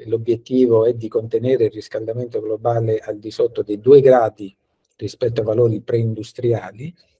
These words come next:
significa meno di un grado rispetto a quelli attuali,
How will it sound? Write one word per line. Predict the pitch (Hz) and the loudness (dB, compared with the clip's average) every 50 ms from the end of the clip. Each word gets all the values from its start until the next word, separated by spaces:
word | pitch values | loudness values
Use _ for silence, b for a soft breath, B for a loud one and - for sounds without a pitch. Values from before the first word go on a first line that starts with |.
| _ _ B B B B B B B B | _ _ B B B B B B B B
significa | _ - - - 107 113 113 127 117 117 98 | _ -20 -12 -8 -6 -4 -2 -2 -2 -2 -2
meno | 101 117 139 143 120 | 0 0 0 2 2
di | 110 110 | 0 -2
un | 107 110 | -2 -2
grado | 107 107 110 113 110 104 101 | -2 -2 0 0 0 0 -2
rispetto | 98 101 98 - - 98 92 - - | -2 -2 -6 -8 -6 -6 -6 -6 -6
a | 127 | -8
quelli | - - 131 110 92 104 | -4 -2 -2 -2 0 -2
attuali, | 135 170 - - 127 98 92 90 107 131 170 180 175 175 175 - _ | -4 -4 -4 -6 -6 -6 -4 -4 0 2 2 2 2 0 -4 -10 _